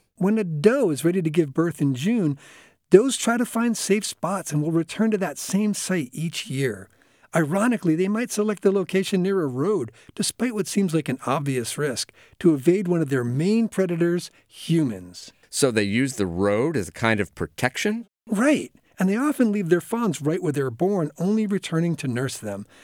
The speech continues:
Speaker 1: They seem to be aware that the more often they visit the fawns, the more danger that poses.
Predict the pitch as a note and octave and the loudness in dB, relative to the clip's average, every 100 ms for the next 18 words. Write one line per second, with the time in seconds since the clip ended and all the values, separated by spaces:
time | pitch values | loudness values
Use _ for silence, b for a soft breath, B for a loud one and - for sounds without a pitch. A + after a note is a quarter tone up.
0 | b A3 - C#4 B3+ A3+ A3+ F3 F#3 D3 | b -2 2 0 0 0 0 2 0 -2
1 | C3+ B2+ C3 E3 - E3+ F3+ F3+ D#3 B2+ | -2 -4 -2 -2 -2 -2 0 0 0 2
2 | F3 F3+ - F3 F#3 F#3+ G3+ D#3+ C#3+ C3+ | 0 0 -4 -4 0 0 0 -2 -2 0
3 | E3+ C3+ C#3 E3 D#3 C3 C3+ - B2 B2 | -2 0 0 0 0 -2 -4 -4 -4 -4
4 | G2 F2+ - | -6 -16 -18